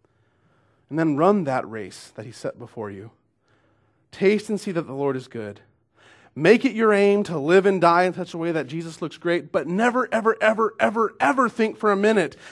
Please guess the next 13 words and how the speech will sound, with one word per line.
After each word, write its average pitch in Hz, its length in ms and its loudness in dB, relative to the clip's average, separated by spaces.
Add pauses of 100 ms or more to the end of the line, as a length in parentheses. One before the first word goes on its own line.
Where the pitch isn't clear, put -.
that 190 140 0
you 240 100 6
can 233 160 0
somehow 226 580 4 (260)
add 226 380 4
something 220 540 0
to, 151 500 2 (320)
to 220 160 0
make 214 320 2
what 175 240 2
Jesus 226 400 2
did 190 400 2 (140)
better. 165 640 6